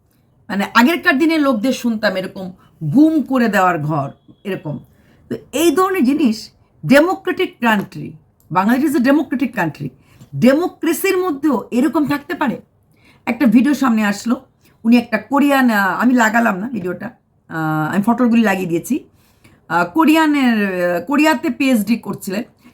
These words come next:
সেই ভদ্রলোক বাংলাদেশে এসেছিলেন। উনি বোধহয়, আহ, আওয়ামী লীগের হয়ে বোধহয় উনি, মানে, সরি, আওয়ামী লীগ বলছি, আওয়ামী লীগের, লীগের against-এ বোধহয় কখনো লিখতেন।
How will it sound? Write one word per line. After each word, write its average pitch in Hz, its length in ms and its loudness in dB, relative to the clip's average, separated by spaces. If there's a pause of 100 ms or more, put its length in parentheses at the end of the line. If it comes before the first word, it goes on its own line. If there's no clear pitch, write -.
সেই 254 80 2
ভদ্রলোক 233 400 2
বাংলাদেশে 240 380 0
এসেছিলেন। 226 440 -4
উনি 208 180 -2
বোধহয়, 254 340 0
আহ, 175 800 -6
আওয়ামী 226 440 4
লীগের 220 340 0
হয়ে 220 260 0
বোধহয় 196 260 -4
উনি, 190 260 -8 (120)
মানে, 175 320 -6
সরি, 202 240 0
আওয়ামী 214 300 2
লীগ 202 160 -4
বলছি, 160 240 -6
আওয়ামী 214 360 2
লীগের, 247 320 2 (380)
লীগের 214 280 -2
against-এ 240 400 0
বোধহয় 214 240 0
কখনো 208 340 0
লিখতেন। 214 520 0